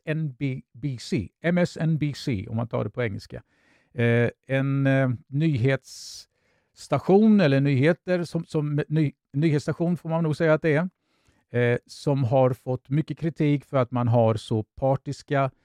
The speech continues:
åsikter i det här. Och chefen, höll jag på att säga, hosten som de kallar sig, för den här showen som de också kallar det, de har ju sina news shows, eh, heter Mehdi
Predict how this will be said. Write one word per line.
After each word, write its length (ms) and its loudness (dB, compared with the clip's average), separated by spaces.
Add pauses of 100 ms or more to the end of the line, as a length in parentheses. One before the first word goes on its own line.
(220)
åsikter 640 -4
i 80 -2
det 80 -2
här. 360 2 (480)
Och 180 -2 (240)
chefen, 640 0
höll 140 2
jag 80 -2
på 60 -2
att 60 -2
säga, 280 0 (360)
hosten 720 0
som 160 -4
de 120 0
kallar 320 0
sig, 300 -6 (600)
för 120 2
den 120 4
här 260 4
showen 500 2
som 240 -2
de 180 0
också 360 -2
kallar 300 0
det, 60 -4
de 140 -2
har 160 0
ju 100 2
sina 340 0 (300)
news 340 2
shows, 420 -2 (320)
eh, 140 -2
heter 540 0
Mehdi 640 2